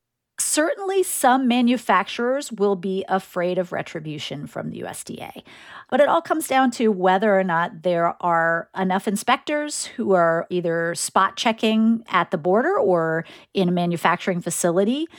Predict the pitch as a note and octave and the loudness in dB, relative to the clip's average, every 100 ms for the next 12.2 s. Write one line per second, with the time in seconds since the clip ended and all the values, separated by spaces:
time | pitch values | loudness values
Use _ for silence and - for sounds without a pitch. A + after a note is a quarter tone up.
0 | - - - F#3+ F#3 E3+ F3+ F#3 F3+ - | -20 -20 -2 2 4 4 4 2 0 0
1 | F3+ F#3+ - F#3 E3+ E3+ - E3+ E3 E3 | 0 0 -2 0 2 2 0 -2 -2 -2
2 | F3 D#3 E3 - - E3 - E3+ D#3+ E3+ | -6 -2 -2 -2 -8 -8 -4 -2 0 2
3 | A3+ E3 D#3 D#3 D#3+ D#3+ D#3 D3+ D#3 - | 2 0 -2 -4 -4 -4 -4 -6 -8 -8
4 | F3+ E3 F3 G#3+ - - - - B3 A#3 | -6 -2 0 -2 -4 -20 -18 -2 2 2
5 | A3 A3 G#3+ F#3+ F3+ - G#3+ A3+ A3 A3+ | 2 2 2 2 0 0 0 2 0 -2
6 | G3 - F#3 F3 E3+ - F3+ - E3+ - | -2 0 0 0 0 -2 -2 -2 -4 -2
7 | F#3 F3 C4 D4 C#4+ C4 C4+ F4 E4 D4 | 0 0 -2 -2 0 0 0 -2 0 0
8 | B3+ B3 A3 G#3 G3+ G3 G3 F3 D#3 C#3 | 2 2 2 2 2 2 0 -4 -4 0
9 | E3 F3 G3+ G#3 G#3 G#3 - - - - | 0 0 -2 0 0 -2 -10 -14 -20 -10
10 | - G#3 A#3+ A#3 A3 G#3+ G#3+ A3 G#3 A3+ | 2 4 6 6 6 6 6 4 2 -2
11 | - _ - - B3+ B3+ F#3+ E3 D#3+ E3 | -6 _ -4 0 0 0 -2 -2 -4 -6
12 | - | -8